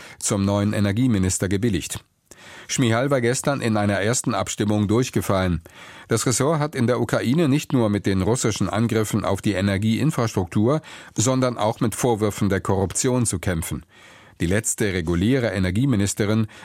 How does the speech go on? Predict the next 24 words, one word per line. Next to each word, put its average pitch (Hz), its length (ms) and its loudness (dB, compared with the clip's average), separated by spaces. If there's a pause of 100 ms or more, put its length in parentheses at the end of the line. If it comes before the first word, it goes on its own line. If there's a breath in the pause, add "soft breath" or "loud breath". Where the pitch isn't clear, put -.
war 123 160 2
im 120 80 0
vergangenen 123 560 2
Jahr 110 320 2
wegen 110 260 2
eines 104 220 0
Korruptionsskandals 107 1300 0
entlassen 110 520 0
worden, 98 340 0 (220 loud breath)
in 123 140 2
den 110 220 2
auch 101 320 -2
ihr 120 160 2
Vorgänger 90 580 0
verwickelt 95 540 -2
war. 69 160 -4 (1400 loud breath)
Neuer 131 400 2
Verteidigungsminister 131 1200 0
ist 110 200 -4
der 101 100 0
ehemalige 120 560 0
Digitalis-, 104 960 0 (220)
Digitalisierungsminister 117 1500 2
Fedorov. 95 560 0